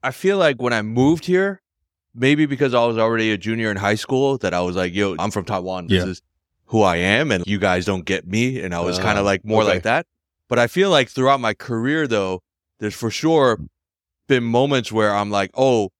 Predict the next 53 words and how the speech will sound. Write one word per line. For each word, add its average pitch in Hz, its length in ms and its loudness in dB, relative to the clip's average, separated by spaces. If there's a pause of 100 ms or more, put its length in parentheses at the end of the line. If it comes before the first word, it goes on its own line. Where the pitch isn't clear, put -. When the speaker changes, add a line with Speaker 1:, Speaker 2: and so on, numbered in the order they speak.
Speaker 1:
'cause 117 100 -2
I 123 80 4
studied 120 340 2
computer 104 320 -2
science. 92 440 -4
I 90 160 -6
came 104 240 -6
out 101 140 -2
an 95 100 -6
engineer, 92 380 -6
but 85 140 -6
then, 92 140 -2
like, 85 220 -4
I 92 80 0
went 95 260 -2
down 92 180 2
a 80 40 -6
business 104 340 -2
track. 78 300 -6 (100)
Speaker 3:
Yeah. 82 220 -2
Speaker 1:
But 101 160 0 (120)
still, 127 320 2
people 113 280 0
would 98 100 -2
just 98 200 -4
see - 180 2
me 113 160 -2
and 95 120 -6
they 98 60 -4
assume, 101 380 -2
like, 95 160 -2
"Oh, 127 180 2
he's 110 240 -2
a 98 100 0
solutions 131 420 0
architect." 95 400 -6
Or 95 60 -2
I'd 107 100 -2
walk 120 220 2
into 113 140 -2
a 104 40 0
room 131 240 0
and 107 80 0
they 101 80 2
would 101 160 2
assume 110 300 0
I'm 101 100 -2
not 104 180 0
the 101 80 -8
business 107 340 -2
guy, 76 220 -8
right? 82 260 -6
Speaker 3:
Yeah. 76 300 -12